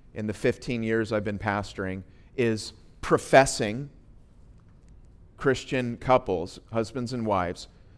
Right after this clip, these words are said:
slowly but surely grow in their hatred for one another. Professing Christian people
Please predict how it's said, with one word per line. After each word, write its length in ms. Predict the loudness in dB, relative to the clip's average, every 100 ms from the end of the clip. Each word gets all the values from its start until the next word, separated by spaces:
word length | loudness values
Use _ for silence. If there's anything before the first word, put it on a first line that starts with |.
| -20 -18
slowly 840 | -14 -8 0 4 4 6 4 2
but 240 | 0 -2 -4
surely 800 | -6 -2 0 2 0 -2 -4 -10 -20 -20 -20 -20 -14
grow 720 | -6 2 4 6 4 0 -6 -8
in 180 | -6 -4
their 140 | -6
hatred 560 | -6 -6 -6 -6 -10 -8
for 160 | -10
one 220 | -10 -10
another. 420 | -10 -12 -14 -18 -20 -20 -20 -20 -20 -20 -20 -20 -20 -20 -20 -20 -20 -20 -20 -20 -20 -20 -20 -20 -20 -20 -14
Professing 580 | -10 -4 -4 -4 -8
Christian 440 | -8 -10 -10 -12 -12
people 460 | -12 -14 -14 -16